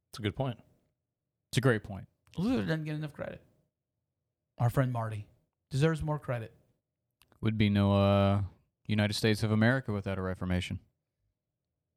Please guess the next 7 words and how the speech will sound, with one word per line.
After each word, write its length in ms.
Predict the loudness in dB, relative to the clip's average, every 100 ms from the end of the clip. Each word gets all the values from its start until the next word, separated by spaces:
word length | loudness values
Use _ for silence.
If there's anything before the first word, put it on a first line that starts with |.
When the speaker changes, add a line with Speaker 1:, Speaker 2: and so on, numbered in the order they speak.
| _ _ _ _ _
Speaker 1:
Hmm. 60 | -12 -12 _ _ _ _ _ _ _ _
Speaker 3:
That's 200 | -4 -2
Speaker 2:
Right? 80 | -4 _
Speaker 3:
deep. 340 | -8 -6 -8 -14 -6
Speaker 1:
That 120 | -4
is 100 | -4
deep. 300 | -4 -6 -8